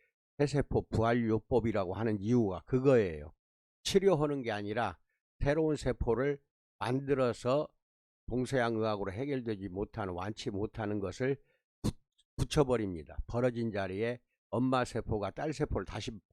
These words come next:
만듭니다. 만들어서 벌어진 자리에 새로운 세포가 만들자고 메꿔주는 거죠. 메꿔줘서 깨끗한 발뒤꿈치가 된다.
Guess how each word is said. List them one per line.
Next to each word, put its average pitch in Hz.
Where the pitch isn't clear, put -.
만듭니다. 101
만들어서 110
벌어진 113
자리에 104
새로운 135
세포가 107
만들자고 101
메꿔주는 110
거죠. 80
메꿔줘서 95
깨끗한 131
발뒤꿈치가 104
된다. 82